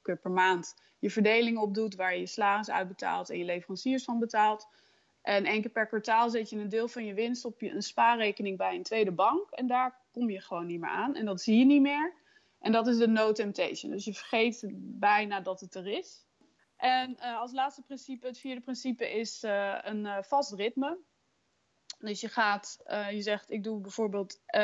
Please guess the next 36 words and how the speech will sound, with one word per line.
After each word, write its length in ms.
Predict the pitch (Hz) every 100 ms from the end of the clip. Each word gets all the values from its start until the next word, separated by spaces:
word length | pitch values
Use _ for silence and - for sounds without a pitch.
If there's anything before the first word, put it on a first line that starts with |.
| -
één 200 | 240 254
keer 100 | 277
per 100 | 247
week, 400 | 226 226 220 - _ _ _ _ _ _
eh, 240 | - 208 202 190
die 180 | 208
verdeling. 520 | 214 190 175 - - -
Van 200 | 185 -
al 140 | 214
het 120 | 214
geld 260 | - 226 196
wat 200 | 190 -
op 120 | 180
mijn 140 | -
ontvangstenrekening 880 | 180 175 254 247 247 240 226 220 208
is 120 | 202
binnengekomen, 580 | 185 208 208 - 196 190
ga 80 | 185
ik 80 | 180
elke 280 | 226 247 240
vrijdag 420 | - 196 190 -
verdelen. 500 | 196 196 214 247 294 _ _ _ _ _
En 200 | - 202
doordat 300 | 202 208 214
je 80 | 208
een 80 | 190
vast 320 | - 247 233
ritme 320 | 233 240 233
hebt, 500 | 208 233 240 - - -
eh, 360 | 196 196 190 196
kost 220 | 277 277
het 100 | 254
je 80 | 233
allemaal 220 | 214 202
minder 300 | 196 190 175
tijd. 400 | - 208 285 302